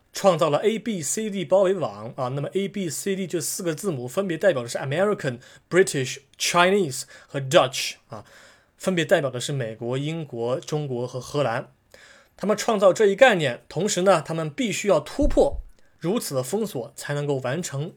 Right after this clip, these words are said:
他们所谓的“大东亚共荣圈”的建立。好，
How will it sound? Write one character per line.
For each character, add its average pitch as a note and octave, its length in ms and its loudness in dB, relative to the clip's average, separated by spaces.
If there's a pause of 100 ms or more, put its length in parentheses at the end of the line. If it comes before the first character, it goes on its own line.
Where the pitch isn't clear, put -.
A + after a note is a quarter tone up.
他 - 160 -8
们 D3 100 -4
所 B2+ 220 -8
谓 G#3+ 180 2
的 B2+ 200 -2 (260)
“大 D3+ 260 4
东 F3 260 -2
亚 C#3 340 -2
共 F3+ 240 -2
荣 C3 200 -6
圈” A3+ 300 -2
的 C#3+ 100 -2
建 A#2+ 240 -8
立。 A2 140 -10 (1000)
好， - 360 2